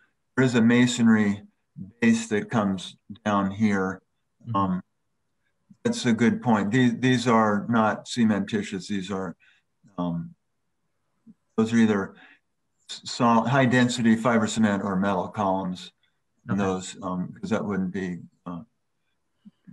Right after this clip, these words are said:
Speaker 2: It just sort of, from a, from sort of a, an, you know, a tectonic perspective, it sort of feels,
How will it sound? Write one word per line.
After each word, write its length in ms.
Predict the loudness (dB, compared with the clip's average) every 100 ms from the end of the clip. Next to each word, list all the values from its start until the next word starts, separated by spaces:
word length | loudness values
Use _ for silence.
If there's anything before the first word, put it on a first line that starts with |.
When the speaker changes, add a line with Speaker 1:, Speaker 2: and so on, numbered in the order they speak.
| -20 _ -20 -20 -20 _ _ _
Speaker 2:
It 80 | -8
just 160 | -4 0
sort 140 | 0
of, 300 | 0 -10 -6
from 140 | 0 0
a, 220 | 0 -4 _ _ _ _ _ _ _ _ _ _ _ _ _ -8
from 160 | -6
sort 180 | -2 -2
of 60 | 0
a, 260 | 0 -2 -6
an, 120 | -10 -14 -20 _ _ _ _ _ _ _ _ _ _ _ -10
you 80 |
know, 60 | -8
a 40 |
tectonic 600 | -6 -8 -4 -4 -4 -8 -6
perspective, 560 | -4 -2 -2 -2 -6
it 100 | -6
sort 140 | -6 -8
of 80 |
feels, 720 | -8 -6 -4 -4 -6 -10 -14